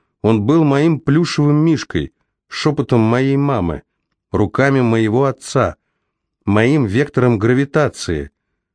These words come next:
а теперь он был моим билетом домой. Я ощутил закипающий гнев. Откуда Джимми появился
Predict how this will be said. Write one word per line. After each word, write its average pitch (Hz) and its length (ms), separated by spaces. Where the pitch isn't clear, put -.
а 87 100
теперь 120 400
он 110 160
был 127 200
моим 117 380
билетом 120 500
домой. 120 460
Я 117 320
ощутил - 800
закипающий 117 840
гнев. 131 480
Откуда 113 600
Джимми 107 560
появился 107 680